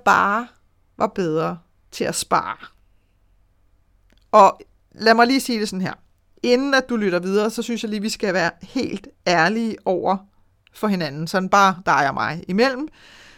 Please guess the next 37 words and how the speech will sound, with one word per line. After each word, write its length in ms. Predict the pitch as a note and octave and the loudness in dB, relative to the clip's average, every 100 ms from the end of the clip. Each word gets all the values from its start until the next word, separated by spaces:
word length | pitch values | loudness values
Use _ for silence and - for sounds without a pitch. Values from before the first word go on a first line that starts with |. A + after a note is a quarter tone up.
| _ _ | _ _
Hvis 320 | G3 B3 - | 0 0 0
du 260 | B3+ B3 - _ - | 0 0 -2 _ -2
elsker 580 | G#3+ A3+ A#3+ - D#4 C4 - _ - | 2 2 0 -4 -4 -6 -8 _ -8
at 120 | F#3+ | -6
spare, 640 | - - D#3 - E3 - | -6 -2 -2 -2 -4 -4
altså 260 | E3+ - F3 - - - - - - | -6 -2 -4 -6 -18 -20 -20 -12 -2
det 80 | |
her 180 | A#3+ A#3+ | 0 0
med, 120 | G#3 | -2
at 120 | A3 G#3 | -4 -6
du 60 | |
kan 140 | G#3 G3 | -6 -4
mærke, 300 | F3+ F#3 G3 | 0 0 -2
at 120 | G#3+ | -6
du 100 | G#3+ | -8
bliver 300 | A3+ G#3+ A#3 - _ | -4 -2 -2 -6 _
helt 600 | - - F#4 D#4+ - D#3 _ - | 4 8 8 6 0 -14 _ -8
glad 260 | F3 D3 - - | -4 -4 -8 -10
i 80 | G3 | -6
låget, 380 | F3 D3+ - C#3+ - - | -2 -4 -4 -10 -12 -4
ikke? 140 | B3+ | -4
Hver 180 | A#3+ A#3 | 2 2
gang, 180 | G#3 G3+ | 4 -2
om 140 | G3 | -4
det 100 | G#3+ | -8
så 100 | G#3+ | -4
er 40 | C4+ | -4
en 80 | A#3+ | -4
ti 300 | - D4+ - | -4 -4 -2
eller 160 | A3 | -4
fem, 200 | F#3+ A#3+ | -2 -4
og 80 | - | -2
det 60 | G#3 | -6
er 40 | |
sådan 120 | G#3+ | -6
set 140 | A3 G3+ | -8 -6
ligegyldigt. 500 | A3 G3+ - E3+ | -6 -6 -6 -8